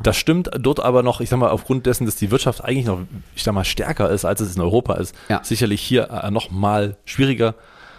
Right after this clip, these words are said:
Speaker 1: ähm, das Relief da irgendwo noch hinzukriegen. Also
Speaker 2: Es wird,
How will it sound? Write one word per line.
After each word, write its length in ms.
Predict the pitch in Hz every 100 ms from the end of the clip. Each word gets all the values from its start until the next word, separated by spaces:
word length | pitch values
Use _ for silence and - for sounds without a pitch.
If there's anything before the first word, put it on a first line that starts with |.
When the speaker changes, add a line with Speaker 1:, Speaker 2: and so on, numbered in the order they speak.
| -
Speaker 1:
ähm, 420 | - 101 98 95 95 - _ _ -
das 180 | 95 -
Relief 260 | 95 101
da 140 | - 92
irgendwo 280 | 95 92 95
noch 200 | 92 -
hinzukriegen. 440 | 110 - 80 82
Also 200 | 113 113 - - - - - - -
Speaker 2:
Es 160 | -
wird, 220 | 151 165